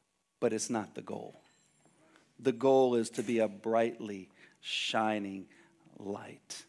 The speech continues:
And the light that shines forth from us is this incredible, awesome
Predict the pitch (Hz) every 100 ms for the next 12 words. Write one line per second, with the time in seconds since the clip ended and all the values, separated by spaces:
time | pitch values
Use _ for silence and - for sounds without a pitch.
0 | _ _ _ _ _ _ _ _ _ 135
1 | 135 135 127 135 147 147 147 143 - -
2 | 139 143 143 127 - 143 139 143 - -
3 | - - 143 143 147 147 - - - -
4 | - 143 147 151 123 - - - 135 127
5 | 147 131 - - 131 135 127 135 135 -
6 | - _ _ _ - 135 131 127 - 143
7 | 131 127